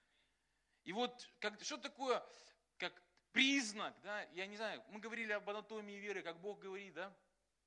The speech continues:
на прошлом служении. И вот как понять, что вера Божья,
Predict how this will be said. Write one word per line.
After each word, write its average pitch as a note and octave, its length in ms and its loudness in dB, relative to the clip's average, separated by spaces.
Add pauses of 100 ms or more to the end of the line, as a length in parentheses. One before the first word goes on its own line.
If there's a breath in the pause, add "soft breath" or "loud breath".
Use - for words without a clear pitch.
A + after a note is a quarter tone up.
(360)
на C#3+ 100 -12
прошлом D#3 320 -8
служении. D3+ 460 -8 (640 soft breath)
И D#3 60 -6
вот A3+ 280 -2 (460 soft breath)
как C4+ 280 4
понять, B3 440 8
что - 220 0
вера A3+ 400 2
Божья, G3 600 0